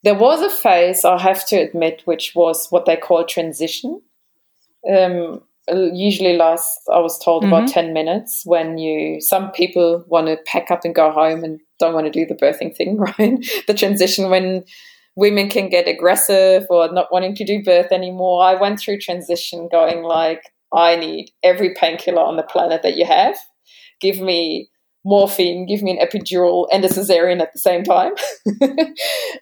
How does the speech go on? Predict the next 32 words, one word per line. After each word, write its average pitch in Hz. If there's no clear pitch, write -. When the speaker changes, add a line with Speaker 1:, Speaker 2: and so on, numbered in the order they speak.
Speaker 1:
And 202
the 214
midwife 185
and 180
Andrew 165
just 156
laughed 165
when 180
I 175
was 202
asking 185
for 175
all 180
of 175
that 180
together, 175
and 175
they 170
said, 175
"No, 175
your 170
birth -
plan 165
was 160
different. 170
I 175
know 170
you 175
wanted 160
a 156
natural 156
birth." 165